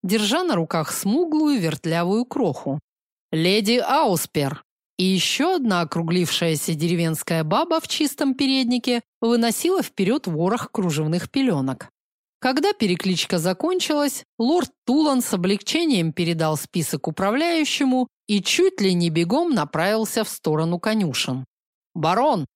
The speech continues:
окликнул его королевский секретарь. "Его величество ждет вас в своем кабинете в полдень".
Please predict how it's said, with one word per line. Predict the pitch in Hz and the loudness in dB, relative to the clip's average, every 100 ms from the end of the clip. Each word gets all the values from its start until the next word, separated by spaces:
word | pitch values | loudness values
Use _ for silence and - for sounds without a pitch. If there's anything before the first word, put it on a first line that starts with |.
| _ | _
окликнул | 160 - 185 202 233 240 | -10 -2 -2 0 2 2
его | 196 165 | 2 2
королевский | 175 208 196 165 151 - 190 | 0 0 0 0 -2 -4 -4
секретарь. | - 214 247 247 156 135 - _ _ | -4 -4 -2 -2 -2 -4 -8 _ _
"Его | 175 208 233 | 0 2 2
величество | 233 247 277 311 - 285 262 | 2 2 0 -2 -4 -2 0
ждет | 180 190 220 | 0 0 0
вас | 247 240 | -2 -2
в | - | -4
своем | 190 185 185 175 | -4 0 0 0
кабинете | 170 170 185 233 - 302 | -2 0 0 0 -2 -4
в | - | -4
полдень". | - 302 190 139 135 | -2 0 0 0 -2